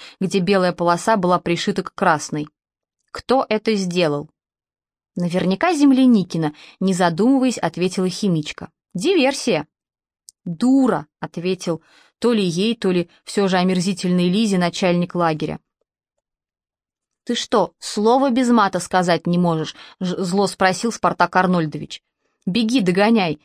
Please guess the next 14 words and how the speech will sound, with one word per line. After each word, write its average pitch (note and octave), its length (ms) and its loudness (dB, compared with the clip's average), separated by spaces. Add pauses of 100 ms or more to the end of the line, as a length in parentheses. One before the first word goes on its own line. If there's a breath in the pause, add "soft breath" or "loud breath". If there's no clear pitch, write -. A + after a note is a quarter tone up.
(140)
заглаживай G3+ 560 2
как G3+ 220 -2
хочешь". - 480 -4 (720)
Спартак - 560 0
Арнольдович A#3+ 760 0
рванул F#3 640 2
неправильный F3 720 0
флаг G3+ 400 0
вдоль, F3 500 -2 (320 loud breath)
как F#3 180 0
бы F3 120 0
показывая G#3 800 2
неизвестно G3 680 0
кому, G3 400 2